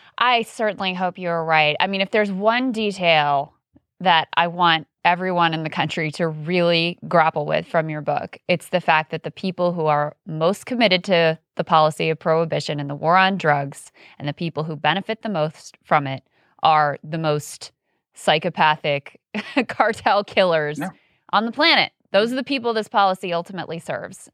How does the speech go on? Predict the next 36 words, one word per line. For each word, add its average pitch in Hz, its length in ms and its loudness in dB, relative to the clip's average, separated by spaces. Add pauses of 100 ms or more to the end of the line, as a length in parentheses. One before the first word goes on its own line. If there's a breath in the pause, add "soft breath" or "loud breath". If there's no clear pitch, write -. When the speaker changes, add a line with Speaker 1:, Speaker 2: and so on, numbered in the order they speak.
Speaker 1:
and 165 340 0
who, 170 520 -6
you 175 100 -2
know, 147 300 -2 (100)
want 165 300 0
to 196 60 -10
keep 180 240 -10
it 165 80 -6
in 156 160 -6
place. - 460 -10 (420 soft breath)
So, 190 460 4
um, 156 560 2
listen, 208 260 0
guys, 175 200 2
the 185 80 -4
book 196 280 0
is 170 300 -2 (140)
Kilo 254 480 2
Inside 196 720 2
the 180 80 -10
Cocaine 170 400 -8
Cartels. 170 760 -2
It 165 280 -2
is 160 360 -8
excellent. 190 520 -2 (360 soft breath)
Um, 170 320 2
and 196 120 0
it - 20 2
has 196 140 0
been 202 160 -2
really 202 280 2
great 185 440 2
talking 170 320 0
to 165 60 -6
you 165 60 -4
today, 156 260 -4